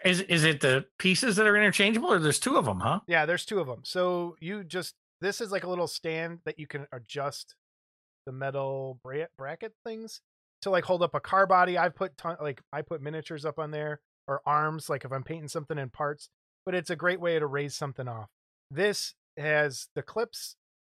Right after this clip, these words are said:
Speaker 2: and it has holes to stick things in there instead of, I used to put it in clay or in Play-Doh or in blocks of wood. I'm like,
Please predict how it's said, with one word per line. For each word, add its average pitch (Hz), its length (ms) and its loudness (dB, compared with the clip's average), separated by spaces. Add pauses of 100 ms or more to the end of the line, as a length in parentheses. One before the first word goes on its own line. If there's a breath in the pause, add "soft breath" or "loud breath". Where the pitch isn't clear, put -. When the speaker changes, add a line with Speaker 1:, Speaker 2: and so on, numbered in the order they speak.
(240)
Speaker 2:
and 143 180 -8
it 143 120 -6
has 139 220 -4
holes 196 320 -4
to 151 100 -12
stick - 320 -10 (100)
things 147 260 -10
in 160 120 -10
there 180 140 -8
instead 160 320 -8
of, 151 120 -2 (340)
I 240 40 -2
used 247 100 -6
to - 60 -2
put 208 160 0
it 190 80 -2
in 143 120 -4
clay 170 380 2
or 143 100 2
in 117 120 -6
Play-Doh 175 480 0
or 139 160 0
in 120 100 -8
blocks 160 340 -4
of 143 80 -10
wood. 151 280 -4 (440)
I'm 165 80 -6
like, 156 260 -6